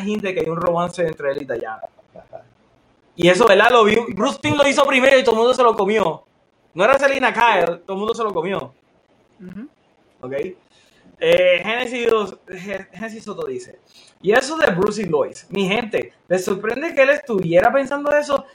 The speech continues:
Speaker 1: después de Martha? El tipo que se, se está com-, eh, complicando para algo que todos sabemos que Superman va a regresar.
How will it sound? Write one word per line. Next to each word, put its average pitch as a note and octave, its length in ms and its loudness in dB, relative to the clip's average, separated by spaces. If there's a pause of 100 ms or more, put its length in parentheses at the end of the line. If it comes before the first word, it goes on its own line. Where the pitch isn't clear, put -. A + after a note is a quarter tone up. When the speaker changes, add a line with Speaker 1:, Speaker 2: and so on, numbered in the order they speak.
(120)
Speaker 1:
después F#3 380 2
de D4 80 6
Martha? F#3 1080 4 (340)
El A3 180 0
tipo C4 340 -4
que C#4 180 2
se, - 320 -12
se G#3 160 -10
está G#3+ 260 -6
com-, A3 320 -6
eh, G#3+ 140 -8
complicando F#3+ 560 -4
para F#3 200 2
algo G#3 440 0
que G3+ 140 -4
todos F#3+ 300 -4
sabemos G3+ 440 0
que F#3 160 -6
Superman G#3 500 -2
va F3+ 220 4
a G#3+ 40 0
regresar. D#3+ 540 -2